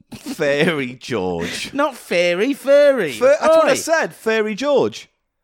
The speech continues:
Speaker 2: But with a weird way of saying it.
Speaker 1: Furry.
Speaker 2: Say furry.
Speaker 1: <laughs> Furry George.
Speaker 2: <laughs> Yeah, Furry George, right, so, uh,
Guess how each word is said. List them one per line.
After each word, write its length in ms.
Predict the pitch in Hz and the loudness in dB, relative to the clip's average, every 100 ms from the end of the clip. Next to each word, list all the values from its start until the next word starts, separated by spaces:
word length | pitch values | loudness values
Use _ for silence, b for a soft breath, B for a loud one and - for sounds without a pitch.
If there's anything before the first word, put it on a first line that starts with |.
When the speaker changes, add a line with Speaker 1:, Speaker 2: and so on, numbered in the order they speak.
| _ | _
Speaker 2:
But 160 | - 196 | -12 -10
with 140 | 202 | -8
a 60 | 214 | -8
weird 300 | 220 240 220 | -6 -4 -4
way 360 | 233 254 247 165 | -4 -2 -2 -6
of 80 | 147 | -8
saying 340 | 233 254 214 | -6 -6 -6
it. 200 | 120 - _ _ - - | -8 -10 _ _ -20 -4
Speaker 1:
Furry. 680 | 156 170 160 143 113 98 98 | 0 2 2 0 0 -2 -4
Speaker 2:
Say 180 | - 233 | -4 -2
furry. 600 | - 254 233 135 110 101 | 2 4 4 0 -6 -4
Speaker 1:
<laughs> 20 | |
Furry 580 | 226 233 226 196 156 147 | -2 2 2 2 -2 -4
George. 680 | 139 147 139 113 101 98 - | -2 2 2 2 0 -8 -12
Speaker 2:
<laughs> 40 | - - - B B B B B B | -14 -12 -20 B B B B B B
Yeah, 280 | 320 339 277 B B - - | -2 2 2 B B -20 -10
Furry 340 | 330 311 302 | -6 -6 -6
George, 360 | 320 330 285 302 | -4 -4 -4 -6
right, 220 | 311 320 | -6 -6
so, 400 | - 302 208 175 b b b _ | -6 -4 -4 -6 b b b _
uh, 40 | _ | _